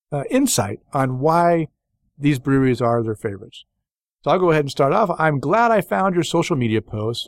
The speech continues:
on wanting to find the best breweries in the Pacific Northwest. I have to admit, I browsed through my Untappd list to help myself through this. It's been some time since I've done any brewery ranking like this. There was a time when I had weekly conversations with people about beer,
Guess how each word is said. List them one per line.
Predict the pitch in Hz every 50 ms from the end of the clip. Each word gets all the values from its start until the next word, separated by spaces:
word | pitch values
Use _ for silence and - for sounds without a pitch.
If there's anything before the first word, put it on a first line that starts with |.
| - _ -
on | 127 123 127
wanting | 139 151 170 170
to | 147
find | 131 - - 143 139 143 147 131
the | 113
best | 101 - 143 139 - _
breweries | - 127 127 127 127 120 -
in | 120
the | 107
Pacific | 107 107 - 123 120 120
Northwest. | 123 113 113 113 - 117 98 - 113 - - _ _ _ _ _ _ _
I | - 127
have | 147 226 240 -
to | - 247
admit, | 214 185 147 127 127 127 - _ _ _ _ _ _ _ _
I | 165 165
browsed | 139 - 226 247 285 277 202 - -
through | - 208 226 220
my | 196 190 185
Untappd | 175 180 165 - - 165 165 156 - _
list | 120 117 117 - -
to | -
help | 135 165 170
myself | 160 147 131 - 147 139 127 - _
through | - 185 185 160 117
this. | 101 101 - - _ _ _ _ _ _ _ _ _ _
It's | 175 165 -
been | _ - 226 220
some | - - 233 240 220
time | - - 214 233 226 220 190 156
since | 156 160 -
I've | 170 160 160 156 139 131
done | 143 156 165 160 160 - _
any | 220 214 226 202
brewery | 143 123 143 160 160 147 127
ranking | 113 113 113 107 - 110 110
like | 107 101 98 _
this. | - 104 104 113 - - _ _ _ _ _ _ _ _ _ _ _ _ _ _
There | - 180 185
was | 185 170
a | 170 170
time | - - 196 233 240 233 220
when | 208 196
I | 190 185 185
had | 175 170 151
weekly | 139 143 202 208 - 202 196
conversations | - 175 175 175 170 - - 143 131 120 131 120 131
with | 123 113
people | - 127 123 - 127 117
about | 113 110 117 107 104 -
beer, | _ 120 113 104 95 92 110